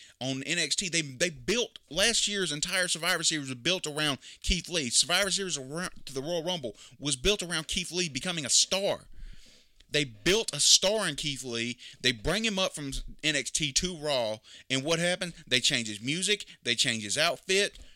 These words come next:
They changed his, his appearance. And while he's still doing the same in the ring and he's still talking the same, they've said that they have nothing for him. Like, they're putting him in, in high-profile pushes,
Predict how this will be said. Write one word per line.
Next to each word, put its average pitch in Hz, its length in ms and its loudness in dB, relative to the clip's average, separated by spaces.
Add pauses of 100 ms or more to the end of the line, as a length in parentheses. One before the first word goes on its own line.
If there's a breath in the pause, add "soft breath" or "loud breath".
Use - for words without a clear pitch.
(200 soft breath)
They 127 120 2
changed 131 360 2
his, 107 200 -8
his 98 340 -2 (400)
appearance. 185 580 2 (1800 soft breath)
And 143 280 2
while 160 200 2
he's 156 160 2
still 196 240 2
doing 185 220 -2
the 156 60 0
same 185 300 4
in 175 80 -2
the 151 80 -2
ring 202 360 2
and 147 40 -6
he's 143 220 2
still 165 180 -4
talking 190 400 -2
the 151 60 -2
same, 143 320 2 (340 loud breath)
they've 160 180 6
said 175 220 4
that 131 80 -8
they 160 140 4
have 160 160 4
nothing 143 340 0
for 175 320 -2
him. 120 80 -2
Like, 127 240 0
they're 131 140 0
putting 180 260 4
him 170 100 0
in, 135 240 -4
in 127 120 0
high-profile 143 640 0
pushes, 185 440 2